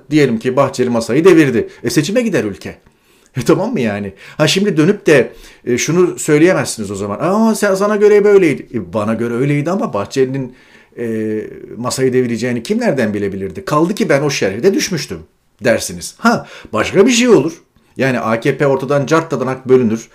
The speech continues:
Yirmi, otuz, kırk milletvekili istifa eder. Babacan'ın veya Davutoğlu'nun partisine katılır veya bağımsız bir grup olarak hareket ederler. O zaman da işler değişir. O zaman A K P,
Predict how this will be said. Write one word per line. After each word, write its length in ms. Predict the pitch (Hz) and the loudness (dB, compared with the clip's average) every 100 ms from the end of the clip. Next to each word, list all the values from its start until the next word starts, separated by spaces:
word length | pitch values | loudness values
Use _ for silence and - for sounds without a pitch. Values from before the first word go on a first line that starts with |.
| - - - | -20 -20 -12
Yirmi, 240 | 127 139 143 | 0 2 2
otuz, 240 | 139 131 | -2 -6
kırk 220 | - - | -8 -6
milletvekili 580 | 127 127 135 131 127 120 | -4 0 0 0 -2 -4
istifa 460 | 127 - 127 135 120 | -4 -6 -6 -2 -2
eder. 320 | 127 135 113 | 0 -2 -2
Babacan'ın 500 | 120 131 120 123 127 | 0 0 0 -4 -2
veya 220 | 120 120 | -2 0
Davutoğlu'nun 480 | 117 127 117 113 113 | -2 -2 -2 -2 -2
partisine 400 | 113 110 - 123 | -6 -6 -6 -6
katılır 360 | 110 104 135 127 | -6 -2 -2 0
veya 360 | 127 135 117 | 0 0 0
bağımsız 400 | 123 135 147 151 | -2 -2 -4 -2
bir 60 | 139 | -2
grup 240 | 107 98 | -2 -4
olarak 300 | 98 90 - | -6 -8 -8
hareket 280 | 104 98 98 | -8 -6 -6
ederler. 400 | 101 107 156 190 - - - - | -6 -4 -2 -2 -6 -20 -20 -4
O 100 | 143 | -2
zaman 300 | 180 208 220 | 0 2 4
da 40 | |
işler 340 | 202 - 110 92 | 4 2 -4 -6
değişir. 440 | 90 - - - _ _ _ 123 | -10 -12 -18 -20 _ _ _ -4
O 80 | |
zaman 260 | 127 156 175 | -2 -2 -2
A 220 | 123 135 | -2 -2
K 180 | 147 143 | -4 -2
P, 320 | 156 160 - | 0 0 -2